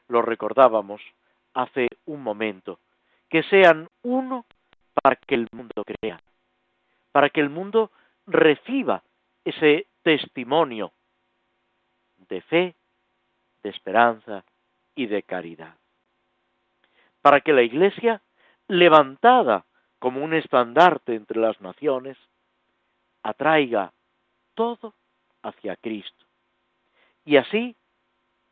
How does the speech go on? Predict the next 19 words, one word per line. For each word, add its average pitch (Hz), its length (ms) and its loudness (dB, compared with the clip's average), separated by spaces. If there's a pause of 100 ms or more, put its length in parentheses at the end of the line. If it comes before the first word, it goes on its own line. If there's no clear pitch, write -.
(1500)
y 123 180 0
es 127 140 0 (580)
precisamente 139 800 -2 (320)
hacerse 151 540 2
eco 143 340 -2 (320)
de 127 140 0
las 117 160 4
palabras 127 500 4
del 120 140 -2
Evangelio 113 560 -2
de 101 80 -6
San 92 180 -16
Juan, 110 340 0 (840)
el 139 160 4
mundo, 156 480 -4 (400)
iluminado 165 640 2
por 123 240 2
tu 117 180 -4
Espíritu, 175 720 -4